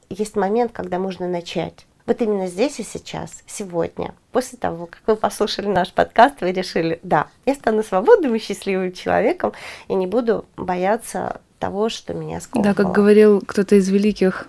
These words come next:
Speaker 2: по-моему, Тайсон: "Страх как огонь. Если ты его контролируешь, ты можешь его использовать и готовить на нём еду, а если ты его не контролируешь, он сожжёт всё". Поэтому давайте контролировать этот огонь, и пусть он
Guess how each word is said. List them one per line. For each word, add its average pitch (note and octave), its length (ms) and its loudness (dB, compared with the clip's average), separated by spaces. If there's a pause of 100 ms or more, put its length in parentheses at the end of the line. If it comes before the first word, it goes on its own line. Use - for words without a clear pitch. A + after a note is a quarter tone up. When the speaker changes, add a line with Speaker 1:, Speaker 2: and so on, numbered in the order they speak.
(160)
Speaker 2:
по-моему, G#3 440 8
Тайсон: G#3 640 0 (220)
"Страх - 320 -2
как G3 180 -6
огонь. F#3+ 500 0
Если F#3+ 280 -6
ты G3+ 80 -2
его F#3+ 120 0
контролируешь, G3 760 2
ты - 100 -4
можешь G3 560 -2
его F#3+ 300 -2
использовать F#3 680 -2
и F#3 40 -6
готовить F#3 440 -2
на F#3 120 -4
нём G3 200 2
еду, F#3+ 440 0 (160)
а F#3 100 -2
если G3+ 720 0
ты G3 60 -2
его F3+ 160 0
не F#3+ 180 0
контролируешь, A#3+ 880 4
он F#3+ 160 -2
сожжёт F3+ 680 -6
всё". - 360 -12 (220)
Поэтому G#3 640 0 (200)
давайте G3 800 0
контролировать F#3+ 920 -4
этот E3+ 300 -6
огонь, G3 340 -2 (320)
и G3+ 80 -10
пусть A3+ 260 -6
он F3+ 240 -4